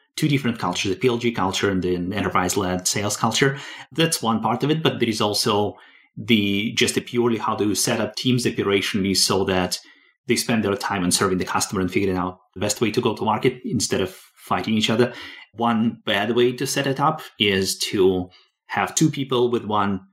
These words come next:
responsible for, let's say, self-serve revenue and another one responsible for high-touch revenue,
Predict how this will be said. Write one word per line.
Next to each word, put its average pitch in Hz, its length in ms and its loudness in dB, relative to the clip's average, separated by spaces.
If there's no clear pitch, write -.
responsible 107 560 2
for, 98 480 0
let's 90 200 -4
say, 95 120 0
self-serve 110 420 0
revenue 113 320 2
and 98 140 -4
another 92 260 0
one 90 140 2
responsible 95 540 0
for 98 100 -2
high-touch 120 400 -4
revenue, 127 340 0